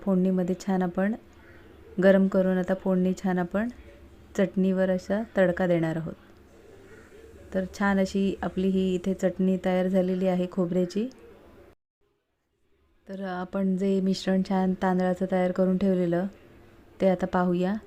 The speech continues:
तर इथे पंधरा ते वीस मिनटं झालेली आहेत आणि हे मिश्रण तुम्ही पाहू शकता साधारण घट्ट झालेलं आहे. तर इथे आपल्याला हे मिश्रण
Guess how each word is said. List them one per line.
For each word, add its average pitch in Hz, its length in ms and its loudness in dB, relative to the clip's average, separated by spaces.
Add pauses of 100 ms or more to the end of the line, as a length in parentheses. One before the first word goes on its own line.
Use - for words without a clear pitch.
(340)
तर 202 60 2
इथे 202 180 2
पंधरा 190 360 2
ते 190 100 -4
वीस 190 240 -2
मिनटं 190 220 2
झालेली 185 400 2
आहेत 185 280 0 (1400)
आणि 185 160 0
हे 196 140 4
मिश्रण 190 440 2
तुम्ही 185 220 -2
पाहू 185 260 0
शकता 185 500 -4
साधारण 196 460 2
घट्ट 196 280 -2
झालेलं 185 420 0
आहे. 185 260 -2 (160)
तर 190 100 2
इथे 190 260 -2
आपल्याला 196 300 0
हे 196 140 0
मिश्रण 196 420 -2